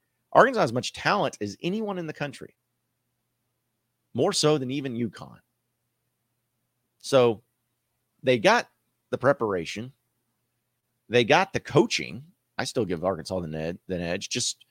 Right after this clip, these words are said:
I mean, d-, again, Hurley's a great coach, great coach. I'm not taking anything away, but just, I give the edge to Muss. I think Arkansas's got the players.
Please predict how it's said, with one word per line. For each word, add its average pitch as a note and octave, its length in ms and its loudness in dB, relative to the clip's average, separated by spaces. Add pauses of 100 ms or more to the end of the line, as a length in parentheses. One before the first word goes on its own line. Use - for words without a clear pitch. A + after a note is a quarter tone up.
(140)
I - 60 -10
mean, G#2 120 -2
d-, E2 80 -4 (140)
again, B2+ 260 2 (100)
Hurley's D#3 280 4
a G2 60 -4
great B2 340 2
coach, - 460 -6
great D3+ 220 2
coach. G#2+ 240 -2
I'm G#2 80 -8
not G#2 60 -12
taking B2+ 160 0
anything C3+ 160 -4
away, A#2+ 160 2
but E2 120 -10
just, - 240 -10
I F#2+ 80 0
give C#3 180 -4
the D3+ 120 2
edge B2 180 2
to A#2 80 -8
Muss. E2+ 380 -10 (1700)
I A#2 80 6
think C#3+ 120 6
Arkansas's C#3 340 4
got C3+ 160 6
the - 40 -12
players. B2+ 540 0